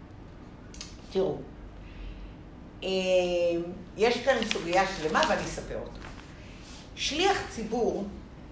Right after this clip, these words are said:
יכול, אה, לעמוד ולהוציא ידי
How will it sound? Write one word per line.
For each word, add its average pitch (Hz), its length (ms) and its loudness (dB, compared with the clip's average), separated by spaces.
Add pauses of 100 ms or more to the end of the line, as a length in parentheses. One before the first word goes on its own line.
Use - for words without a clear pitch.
(420)
יכול, 285 680 6 (340)
אה, 180 60 0 (600)
לעמוד 151 540 2 (1120)
ולהוציא 202 1160 4
ידי 269 160 2